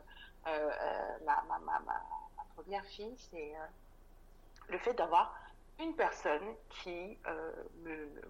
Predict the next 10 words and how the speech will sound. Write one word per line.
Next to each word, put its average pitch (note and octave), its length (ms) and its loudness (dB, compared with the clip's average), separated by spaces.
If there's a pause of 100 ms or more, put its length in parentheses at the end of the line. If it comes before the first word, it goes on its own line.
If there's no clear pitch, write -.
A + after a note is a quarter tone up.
me D#3+ 60 -12
montre, E3+ 420 -4 (100)
qui, - 120 -14 (260)
qui G3 100 -14
m'assiste, - 540 -6 (220)
qui F#3 80 -14
me E3 140 -8
guide. E3+ 400 -10 (520)
Parce - 200 -2
que, - 140 0